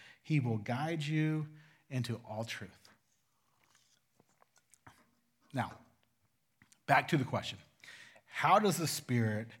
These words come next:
help Jesus' followers love Jesus and keep his commands. Well, he does it in at least, and it's really more than this, but it's just, <laughs> uh, today I'm gonna only highlight these two. He does it in these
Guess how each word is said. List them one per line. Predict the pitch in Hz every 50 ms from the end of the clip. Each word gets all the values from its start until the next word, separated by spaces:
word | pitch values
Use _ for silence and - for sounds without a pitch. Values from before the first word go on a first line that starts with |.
| _
help | _ - - - 151 170 - -
Jesus' | 123 123 139 135 127 131 127 120
followers | - - - 120 117 117 110 104 101 98 - 104
love | 101 104 110 117 120 131 143 151 156 156 151 131 123
Jesus | 110 107 117 120 113 107 107 110 113 113 - - - - - _ _ _ - - - - _ _ _ _ -
and | 131 120 110 -
keep | - - - 117 113 117 117
his | - - 113 98 -
commands. | - - - 98 95 90 - - 95 - - - - - - _ _ _ _ _ _ - _ _ _ _ - - - - - - - _
Well, | - 120 123 117 - - - - - - - -
he | - - 147 135
does | 131 135 147 160 160 151 139
it | 135 135 127 - -
in | 127 120 117
at | 113 113 110 -
least, | 127 127 135 156 147 117 113 120 117 117
and | 110 113 117
it's | 117 - 117
really | 117 147 156 131 113
more | 101 110 110 110 117 107
than | 110 104
this, | 98 95 95 -
but | - - 95
it's | 92 95 - -
just, | - - - - - - 220 - - - -
<laughs> | - _ _ - -
uh, | 110 95 85 82 -
today | - 117 104 107 107 101
I'm | 95 92
gonna | 104 98 101 101
only | 101 98
highlight | 90 - - 95 92 92 95 92
these | - 98 95 - -
two. | - - 92 90 92 - - - - - _
He | - 120
does | 120 131 131 131 120 123
it | 127 120 113 117 -
in | 127 120 107
these | 104 107 101 95 - -